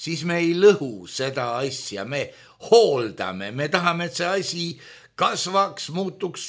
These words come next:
tugevamaks ja meil oleks rohkem jõudu. Ja me oleme ostnud sellega võib-olla iseenda käest, iseenda jaoks vaba aega.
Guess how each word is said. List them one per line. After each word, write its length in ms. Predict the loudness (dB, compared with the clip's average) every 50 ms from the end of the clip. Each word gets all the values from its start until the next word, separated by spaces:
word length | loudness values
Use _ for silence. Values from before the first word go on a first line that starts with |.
| -8
tugevamaks 880 | _ 2 2 4 4 4 4 4 4 4 2 4 0 -2 -2 -4 -8 -10 -10 -12 -14 _ _
ja 460 | -4 0 2 2 4 4 2 0 -2 -6
meil 380 | -6 -2 0 0 0 0 0
oleks 460 | 0 2 2 0 0 -2 -6 -12 -10 -10 -10 -10 -12 -14 _ _ _ _ _ -20 -20 -20 -20 -20 -20 -20 _ _ _ _ -6
rohkem 420 | -4 -4 -4 -4 -6 -8 -8 -6 -4
jõudu. 680 | -2 0 0 0 -2 -4 -8 -12 -14 -16 -18 -20 -20 -20 _ _ _ _ _ -6
Ja 120 | -4 -4
me 120 | 0 0 2
oleme 300 | 2 4 2 2 2 0
ostnud 480 | -2 -2 -4 -6 -8 -8 -10 -10 -6
sellega 440 | -4 -2 -2 0 0 -2 -2 -2 -2 0
võib-olla 520 | 2 2 2 2 0 -2 2 2 2 2 0 -4 -16 _ _ _ _ _ _ _ -8 -4
iseenda 520 | -2 0 2 2 2 2 2 2 2 2
käest, 380 | 4 4 2 2 0 -2 -4 -4
iseenda 540 | -4 -2 0 2 2 2 0 0 0 2 2
jaoks 500 | 4 4 4 4 2 0 -2 -8 -10 -10 -12 _ -20 -20 -20 _ -18
vaba 800 | -8 0 2 2 2 4 2 0 0 0 0 -2 -4 -6 -8 -8
aega. 760 | -4 -2 -2 -2 -2 -2 -4 -6 -8 -10 -14 -18 -18 -16 -16